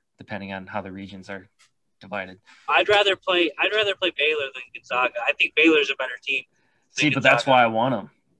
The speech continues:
Speaker 1: If you, if you're gonna be the best, you gotta beat the best. And who's the best? You know, I think Michigan is. Do you have anything else to add to Michigan before we, uh, move on?
Speaker 2: No, I, I don't.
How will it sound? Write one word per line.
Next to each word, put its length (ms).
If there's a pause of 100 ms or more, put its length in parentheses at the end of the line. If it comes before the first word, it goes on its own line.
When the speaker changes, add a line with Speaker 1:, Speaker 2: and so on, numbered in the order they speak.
(540)
Speaker 1:
If 180
you, 180
if 140
you're 120
gonna 160
be 180
the 100
best, 300
you 60
gotta 140
beat 220
the 80
best. 460
And 180
who's 240
the 80
best? 520
You 80
know, 60
I 100
think 240
Michigan 360
is. 220 (920)
Do 80
you 60
have 80
anything 280
else 200
to 80
add 160
to 60
Michigan 440 (1400)
before 160
we, 180
uh, 160
move 200
on? 260 (920)
Speaker 2:
No, 180
I, 240 (120)
I 160
don't. 400